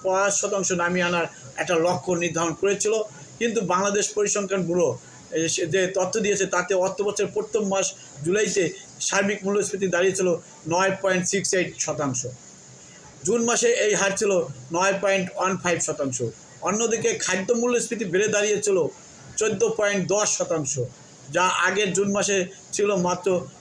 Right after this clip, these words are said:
আহ, দশ পয়েন্ট বিয়াল্লিশ শতাংশ। এই যে, যে একটি বিরাট, আহ, গ্যাপ, এটা কিন্তু এই অস্থিরতার কারণে হয়েছে। শুধু এক দুই মাস নয়, এভাবে প্রায় দুই বছর ধরে যে ঊর্ধ্বগতিতে মূল্যস্ফীতি,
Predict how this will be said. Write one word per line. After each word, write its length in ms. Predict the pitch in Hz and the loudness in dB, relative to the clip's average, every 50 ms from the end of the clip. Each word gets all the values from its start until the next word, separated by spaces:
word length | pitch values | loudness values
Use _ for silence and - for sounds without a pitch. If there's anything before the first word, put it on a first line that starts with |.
| - - | -8 -2
আহ, 140 | 170 170 160 151 | 0 0 0 2
দশ 300 | 143 196 214 208 - - - | 0 0 2 0 0 0 0
পয়েন্ট 280 | 202 190 185 185 175 | 2 2 2 2 2
বিয়াল্লিশ 380 | 165 180 180 185 185 175 - - | 2 2 2 4 2 2 0 0
শতাংশ। 400 | 165 165 - 147 139 135 - 131 117 - - - - - - - - | -2 -2 -2 -2 -2 -2 -2 -4 -6 -8 -10 -16 -20 -20 -20 -6 -2
এই 120 | 170 190 | 0 2
যে, 120 | 196 208 202 | 2 2 2
যে 300 | 185 214 214 202 175 - - - - - - | 2 2 2 0 0 -2 -8 -12 -10 -6 -4
একটি 220 | 175 175 - 208 | -4 -2 -2 -2
বিরাট, 400 | 156 147 175 175 185 190 185 190 | 0 2 2 4 4 2 2 2
আহ, 260 | 185 175 165 156 147 | 2 2 2 2 2
গ্যাপ, 340 | 139 190 185 175 196 - - - - - | 2 2 2 2 0 -2 -8 -14 -14 -6
এটা 200 | - 180 190 202 | -2 0 0 2
কিন্তু 240 | 180 202 196 185 202 | 2 0 0 2 2
এই 120 | 190 185 | 4 4
অস্থিরতার 500 | 175 175 180 - - 208 196 185 190 170 | 4 2 0 0 -2 -2 0 0 0 0
কারণে 400 | - 165 165 165 170 165 170 165 | 0 0 0 0 0 2 0 0
হয়েছে। 340 | 147 165 170 170 - 202 208 202 127 - - - - - - - | 2 0 0 0 0 -2 -2 -4 -6 -12 -18 -20 -20 -12 -6 -4
শুধু 220 | 202 202 220 226 | 0 2 2 2
এক 360 | - - 190 196 208 202 185 | 2 2 0 0 0 0 0
দুই 160 | 196 214 214 | 0 0 0
মাস 320 | 196 196 196 190 - - 175 | 2 2 2 0 0 0 0
নয়, 120 | 170 160 | 0 2
এভাবে 420 | 165 170 190 196 190 208 202 196 196 - - - - - | 2 2 2 2 2 2 0 -2 -4 -8 -16 -20 -8 -2
প্রায় 180 | 185 185 180 | 0 0 2
দুই 160 | 175 165 202 202 | 2 2 2 2
বছর 300 | 208 208 208 - 214 190 | 0 0 0 0 0 0
ধরে 320 | 180 202 208 202 196 185 - - - - - - 170 170 | 2 2 2 2 2 0 -4 -8 -16 -20 -8 -4 -2 0
যে 120 | 180 196 190 | 0 2 2
ঊর্ধ্বগতিতে 560 | 190 196 185 202 226 220 226 214 214 185 202 | 2 2 4 2 2 2 2 0 0 2 2
মূল্যস্ফীতি, 720 | 190 190 196 202 196 185 - - 196 180 185 185 175 131 | 2 2 2 2 2 2 2 0 -2 0 2 0 0 0